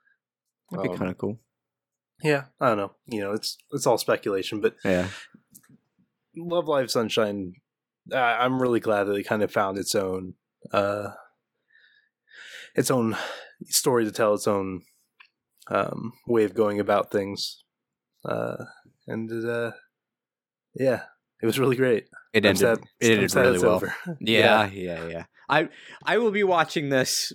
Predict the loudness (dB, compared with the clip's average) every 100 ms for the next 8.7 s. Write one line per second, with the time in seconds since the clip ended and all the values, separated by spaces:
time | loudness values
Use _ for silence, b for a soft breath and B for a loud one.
0 | -2 0 2 2 2 2 2 4 2 2
1 | 0 2 2 2 0 2 0 0 -8 -14
2 | _ _ _ _ -2 2 4 2 0 0
3 | 0 2 2 4 4 4 2 -2 -6 _
4 | _ B B B B B B B 0 0
5 | 2 2 2 2 4 4 0 _ 2 4
6 | 2 0 -12 -20 -20 -20 -8 -4 2 2
7 | 2 -6 0 0 2 2 4 4 2 0
8 | 0 2 4 2 2 0 -2